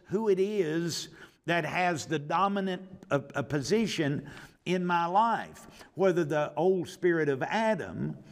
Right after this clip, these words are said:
or the Holy Spirit of the second Adam. That's what Jesus said here, <laughs> man. "Old generation of vipers, how can ye, how can ye being evil speak good things?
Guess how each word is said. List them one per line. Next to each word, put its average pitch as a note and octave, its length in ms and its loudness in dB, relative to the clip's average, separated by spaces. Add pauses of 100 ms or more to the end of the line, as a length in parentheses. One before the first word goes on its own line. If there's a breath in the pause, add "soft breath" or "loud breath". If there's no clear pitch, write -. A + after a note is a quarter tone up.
(340 loud breath)
or D#3 140 4
the C3+ 180 -2
Holy F#3 420 2
Spirit E3 380 0
of F3+ 120 0
the F3+ 100 0
second G#3 420 -2
Adam. F#2 420 -6 (680 loud breath)
That's E3 160 -4
what E3+ 180 2
Jesus A#2+ 400 0
said E3+ 240 0
here, A#2+ 140 0
<laughs> - 0 -
man. B2 440 0 (460 loud breath)
"Old F#3+ 240 0
generation F#3 580 0
of D#3 100 -10
vipers, F3+ 440 -2
how F#3 240 2
can F#3 220 0
ye, E3 240 -2 (100)
how E3+ 140 0
can F3 240 -2
ye G#3 220 2
being F3+ 280 0
evil F3 540 -2 (240 loud breath)
speak G#3+ 420 -2
good F3 260 4
things? G#3 680 -4